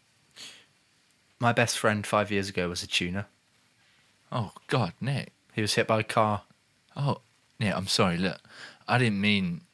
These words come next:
Speaker 2: I didn't mean all that. We s-, it was just, we just, we were just joking for the podcast. It was, it wasn't even, I mean, if I've got to come clean, I'd Barry, the leader of the tuna, it was just a bit.
Speaker 1: Was it?
Speaker 2: Yeah, it's just a bit. It ju-, it was just me. It was my voice.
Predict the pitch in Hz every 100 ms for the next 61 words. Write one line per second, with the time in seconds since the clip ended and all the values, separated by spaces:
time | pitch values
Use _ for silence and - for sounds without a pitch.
0 | _ _ _ _ _ _ _ _ _ 127
1 | 135 107 101 92 90 95 95 - 92 -
2 | 95 107 - 135 - _ _ _ - -
3 | - - 110 120 120 131 123 120 113 107
4 | 104 90 82 - 82 - 92 - - -
5 | - - 180 170 - _ _ _ - 110
6 | 127 117 110 95 90 - - - _ _
7 | _ - 98 101 - 98 110 92 85 87
8 | 101 90 80 - - 107 104 92 95 92
9 | 85 - 98 85 80 - 113 - - -
10 | - - _ _ _ _ _ _ _ 120
11 | 127 220 - - _ _ _ _ - 101
12 | 110 123 165 98 78 65 - _ _ _
13 | _ _ _ _ 104 110 - _ _ _
14 | - 110 120 110 107 73 85 104 92 90
15 | 85 - -